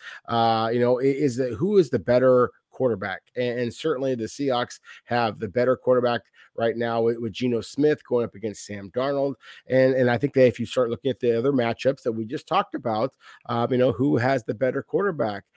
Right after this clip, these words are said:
you know, in some of those other games that we just discussed. I mean, the San Francisco forty-niners, again, are playing really good football. They've been beating basically everybody, but now they got Brock Purdy rather than Jimmy Garoppolo,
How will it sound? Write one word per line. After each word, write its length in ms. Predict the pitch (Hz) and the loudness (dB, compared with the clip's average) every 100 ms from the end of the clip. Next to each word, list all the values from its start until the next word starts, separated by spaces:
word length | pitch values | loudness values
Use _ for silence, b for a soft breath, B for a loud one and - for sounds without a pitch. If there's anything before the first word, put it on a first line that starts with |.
| b _ | b _
you 80 | 117 | -4
know, 180 | 117 123 | 0 0
in 240 | 123 123 | 0 -4
some 240 | - 139 | -2 0
of 80 | 131 | 0
those 240 | 131 127 - | 0 -2 -4
other 260 | 123 135 139 | -4 0 0
games 560 | 110 123 123 123 117 - | -2 -2 0 -2 -6 -4
that 140 | 117 | -4
we 440 | 95 101 113 123 113 | -4 -8 -6 -6 -8
just 340 | - 95 95 | -4 -4 -4
discussed. 600 | - 101 - 170 101 - | -14 -16 -6 -4 -4 -6
I 40 | 110 | -8
mean, 200 | 117 113 | -6 -6
the 80 | 113 | -4
San 120 | 131 | -4
Francisco 260 | 131 135 | -4 -10
forty-niners, 680 | - 139 131 120 143 123 113 | -6 -2 -2 -2 -2 -2 -4
again, 520 | 110 - 180 135 131 - B B - | -10 -4 0 0 0 -4 B B 0
are 240 | 127 127 | 2 2
playing 460 | - 131 131 127 120 | 2 2 4 4 2
really 440 | 110 107 113 123 | -2 0 0 0
good 220 | 123 165 | 0 -4
football. 400 | - 208 - 98 | -4 -6 -4 -4
They've 200 | 98 120 | -4 -4
been 140 | 120 120 | -4 -4
beating 360 | 127 151 139 | -4 0 0
basically 480 | 120 127 - 143 135 | 0 -2 -2 -2 0
everybody, 380 | 143 147 113 98 | 0 -2 -4 -8
but 140 | 95 | -12
now 200 | 101 117 | -12 -10
they 80 | 156 | -8
got 220 | 180 202 | -6 -6
Brock 280 | - 180 - | -2 -4 -4
Purdy 400 | - 214 165 101 B B _ | 2 2 2 -2 B B _
rather 300 | 123 123 123 | 4 6 4
than 300 | 117 123 113 | 4 2 0
Jimmy 380 | 104 123 120 117 | -2 0 0 0
Garoppolo, 760 | 113 113 123 139 113 101 90 | 0 2 2 0 -2 -2 -4